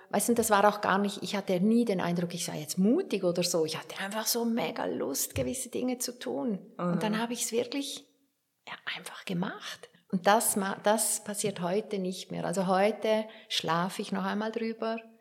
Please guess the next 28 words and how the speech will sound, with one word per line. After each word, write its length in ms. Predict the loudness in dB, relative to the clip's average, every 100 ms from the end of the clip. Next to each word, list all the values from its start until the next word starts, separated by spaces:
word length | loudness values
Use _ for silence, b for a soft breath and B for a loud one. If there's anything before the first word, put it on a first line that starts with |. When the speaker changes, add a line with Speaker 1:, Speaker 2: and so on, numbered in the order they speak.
| b b
Speaker 1:
Ich 80 | -6
spreche 320 | -2 -2 -2
mich 140 | -4 -8
mit 140 | -8
meinem 300 | -8 -10 -6
Mann 320 | -4 -2 -4
ab. 500 | -4 -4 -4 -6 -10 _ _ _ _ _ _ _
Also 180 | -8 -6
ich 160 | -2 2
wäge 280 | 2 2 -2
das 200 | 0 0
schon 400 | 0 0 -2 -2
besser 540 | -2 0 0 0 0
ab. 360 | -2 -2 -10 -20 -20 _ _ _
Speaker 2:
Mhm. 100 | 0
Speaker 1:
Aber 180 | 4 4
ich 140 | 2 2
finde 260 | 2 2
das 100 | 0
auch 200 | 0 0
okay. 340 | 0 -2 0 0
Ich 100 | 0
finde 220 | 2 2
auch, 80 | 2
man 140 | 2
muss 200 | 2 2
auch 140 | -2
mit 200 | -2 -4